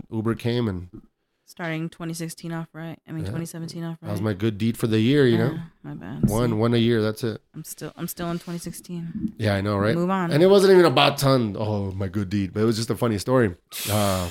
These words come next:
Speaker 1: but it was kind of a dark story at the same
Speaker 2: Yeah,
Speaker 1: time,
Speaker 2: it
Speaker 1: funny and
Speaker 2: is.
Speaker 1: dark. It's like, "Damn,
Speaker 2: 'Cause
Speaker 1: this
Speaker 2: that could've
Speaker 1: lady,
Speaker 2: been bad.
Speaker 1: this lady was, yeah, she could've killed somebody
Speaker 2: Just saying.
Speaker 1: herself." Like, so I got her an Uber, you know what I'm saying?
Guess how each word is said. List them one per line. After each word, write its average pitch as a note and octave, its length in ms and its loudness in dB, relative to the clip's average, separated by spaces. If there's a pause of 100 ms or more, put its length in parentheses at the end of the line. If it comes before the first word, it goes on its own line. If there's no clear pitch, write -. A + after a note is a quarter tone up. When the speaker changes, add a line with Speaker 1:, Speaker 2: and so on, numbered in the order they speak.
Speaker 1:
but G#2 100 0
it G#2 40 2
was F#2+ 160 -2
kind A2 200 -4
of F#2+ 60 -4
a - 20 -8
dark A2 240 2
story A2+ 160 -2
at F#2+ 80 -4
the - 40 -12
same G#2+ 140 0
Speaker 2:
Yeah, G2 140 -2
Speaker 1:
time, - 120 0
Speaker 2:
it - 40 0
Speaker 1:
funny B2+ 200 6
and A#2 80 4
Speaker 2:
is. G#2+ 40 2
Speaker 1:
dark. B2 260 2 (220)
It's G2 80 -18
like, F#2 120 -8
"Damn, C3+ 140 -6
Speaker 2:
'Cause E3 120 -4
Speaker 1:
this D3 100 0
Speaker 2:
that - 80 2
could've - 60 2 (100)
Speaker 1:
lady, - 40 6
Speaker 2:
been D#3+ 120 0
bad. G#3+ 300 -4
Speaker 1:
this C#3+ 140 -6
lady D#3 180 6
was, B2 140 2
yeah, D3+ 260 2
she - 180 -8
could've C#3+ 320 -8 (220)
killed A#2+ 260 -6
somebody B2 320 -2
Speaker 2:
Just G#2+ 220 -2
saying. B2 120 2
Speaker 1:
herself." A#2+ 380 -4
Like, G2 300 -10
so G2 480 -10 (360)
I G2+ 40 -14
got A2+ 180 -2
her A2+ 60 2
an G#2+ 100 0
Uber, G#2 280 0
you F#2 80 -2
know G2+ 60 -2
what G2 60 -2
I'm F#2+ 60 -8
saying? G#2 240 -2